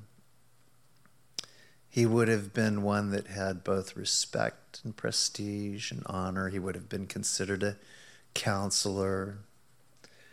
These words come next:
you know, one of the chiefs of staff. And that's from his mouth after Elisha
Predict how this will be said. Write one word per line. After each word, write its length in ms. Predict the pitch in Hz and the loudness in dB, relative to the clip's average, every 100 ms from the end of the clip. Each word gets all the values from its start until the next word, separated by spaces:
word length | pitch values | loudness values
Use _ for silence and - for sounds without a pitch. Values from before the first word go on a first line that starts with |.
| - - - - | -20 -20 -20 -14
you 140 | - 98 | -6 -2
know, 220 | 92 95 | -2 -2
one 280 | 107 101 104 | 0 2 4
of 80 | |
the 80 | 101 | 2
chiefs 560 | - - 104 104 - 101 | 2 2 4 0 0 0
of 100 | 95 | 2
staff. 960 | - - 107 98 92 95 98 - - - - - - - - - - - - - - - - | 2 2 2 2 2 -2 -4 -10 -12 -14 -20 -20 -20 -20 -20 -20 -20 -20 -20 -20 -20 -20 -8
And 100 | 101 | 2
that's 280 | 107 110 - | 4 6 4
from 220 | - 117 | 2 2
his 320 | 113 110 - | 4 4 4
mouth 560 | 117 120 110 104 - - | 4 4 4 0 -4 -8
after 680 | 107 101 - - 104 101 - 107 | -2 -2 -4 -4 -2 -2 -2 -2
Elisha 920 | 98 101 107 110 - 101 95 92 | 2 4 4 2 -2 0 0 -2